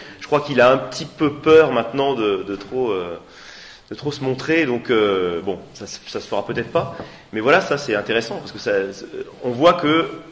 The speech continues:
on peut reproduire, euh, aujourd'hui, avec des gens différents,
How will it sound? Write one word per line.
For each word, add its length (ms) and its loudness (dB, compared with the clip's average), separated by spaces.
on 80 -4
peut 280 4
reproduire, 1000 0
euh, 180 -8
aujourd'hui, 600 0
avec 180 -12
des 140 -10
gens 240 -2
différents, 720 -2